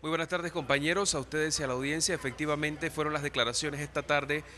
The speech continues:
del ex embajador de Panamá ante la O E A, Guillermo Willy Cochés, en relación a que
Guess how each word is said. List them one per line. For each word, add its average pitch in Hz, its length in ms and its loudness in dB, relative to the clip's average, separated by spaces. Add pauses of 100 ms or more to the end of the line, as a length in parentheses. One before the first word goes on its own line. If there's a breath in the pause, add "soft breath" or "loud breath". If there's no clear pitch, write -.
(300 loud breath)
del 143 480 0
ex 139 220 4
embajador 135 560 0
de 127 100 -4
Panamá 123 400 -2
ante 131 240 -2
la 117 180 2
O 139 200 0
E 135 100 2
A, 143 140 4
Guillermo 139 480 -2
Willy 139 300 -4
Cochés, 147 540 -2 (300 loud breath)
en 131 80 -2
relación 139 640 2
a 131 160 2
que 120 360 -4